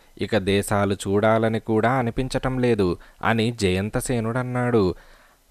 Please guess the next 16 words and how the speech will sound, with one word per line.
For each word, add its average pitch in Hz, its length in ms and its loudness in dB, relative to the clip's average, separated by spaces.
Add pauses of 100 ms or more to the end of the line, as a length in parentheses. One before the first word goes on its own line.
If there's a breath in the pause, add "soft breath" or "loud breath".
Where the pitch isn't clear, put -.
ఆ 180 140 4
తర్వాత 127 800 0 (120)
అతడు 113 540 0
గుర్రాల 104 420 6
వీపుల 101 460 -2
మీద 127 280 -4
ఉన్న 123 400 -2
ధనపు 101 500 -4
సంచులను 131 580 -4
సరిగ్గా 95 560 -2
సర్ది, 95 580 0 (300 loud breath)
ఒకదాని 113 580 2
కళ్ళాన్ని 110 720 0
మరొక 98 400 0
గుర్రానికి 101 680 -2
కట్టి, 101 560 -2